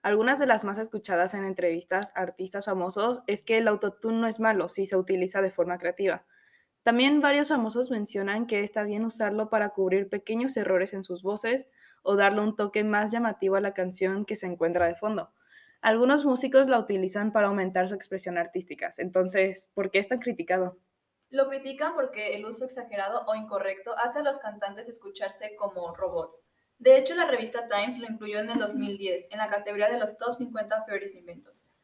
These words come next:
Speaker 2: Es notorio entonces que una gran cantidad de personas opina que es malo y que los que lo usan tienen déficit de talento, de talento o que no saben cantar.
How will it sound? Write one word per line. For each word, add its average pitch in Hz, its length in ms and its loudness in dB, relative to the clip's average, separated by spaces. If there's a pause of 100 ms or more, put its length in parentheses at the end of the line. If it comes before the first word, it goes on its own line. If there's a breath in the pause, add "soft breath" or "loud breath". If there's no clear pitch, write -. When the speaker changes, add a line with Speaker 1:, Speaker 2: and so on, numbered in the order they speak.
(140)
Speaker 2:
Es 285 120 4
notorio 320 340 4
entonces 233 540 0
que 214 120 -6
una 226 180 -2
gran 247 220 2
cantidad 240 320 0
de 214 140 -2
personas 202 500 -8
opina 233 360 -4
que 240 100 -8
es 220 140 -10
malo 202 340 -2
y 233 120 -12
que 220 100 -14
los 208 180 -6
que 208 120 -12
lo 208 140 -2
usan 247 280 -4
tienen 240 240 -2
déficit 233 420 -4
de - 80 0
talento, 180 440 -8
de 208 140 -2
talento 202 540 0
o 202 180 2
que 196 100 -10
no 180 100 -6
saben 190 220 -6
cantar. - 340 -14